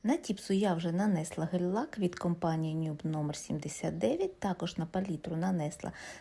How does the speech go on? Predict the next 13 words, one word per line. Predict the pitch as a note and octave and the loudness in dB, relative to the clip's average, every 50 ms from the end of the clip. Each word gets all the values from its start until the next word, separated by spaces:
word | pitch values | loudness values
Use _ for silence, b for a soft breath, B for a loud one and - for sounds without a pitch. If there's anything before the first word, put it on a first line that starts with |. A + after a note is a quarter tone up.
| B B | B B
неоновий | F#3+ F#3+ F#3 E3 D#3 D#3+ D#3 D#3+ D3+ D3+ D#3+ D#3 | 8 8 8 8 6 4 2 2 2 2 0 2
зелений, | - E3+ E3 E3+ F#3 G3+ B3 D#4+ F4+ E4+ | 2 4 4 4 4 4 4 2 2 0
також | - - - F3 F3 - F3+ F3 | -2 0 0 0 2 0 -2 -4
зробила | F3+ - F3 E3 E3 E3+ E3 E3 E3 E3 | -2 0 0 0 0 2 2 2 2 2
відтінки | F3 F3+ - - - F3 E3 D#3+ D3+ - D#3+ - B B B B B - | 0 -2 -4 -2 0 0 2 2 0 -2 -6 -6 B B B B B -2
зелений | D#3+ E3+ F#3+ F#3+ F#3 E3+ D#3+ D#3 D#3 D#3 | 4 6 6 8 8 6 4 4 0 -2
чорний | - - - G3 B3 C#4+ D4+ E4 E4 | -2 0 2 2 4 4 2 0 0
топ | - - F4 F4 F4 - | 0 0 -2 0 4 4
і | G3 | 2
зелений | E3 D#3 D#3+ D#3 E3 F#3 A3+ B3 A#3 A3+ G#3 | 4 4 2 2 4 4 6 6 6 6 4
білий | D#3+ C#3+ - D3+ D#3 F3+ G3+ A3 A3+ A3 - B B B B B B - - - - | 2 0 -2 0 0 2 2 2 0 0 -4 B B B B B B -20 -20 -16 -4
та, | - D#3+ E3 F3 F#3+ - - - - - | -2 0 0 2 0 -2 -4 -8 0 4
м, | F#3 F3+ E3+ D#3+ | 6 6 6 4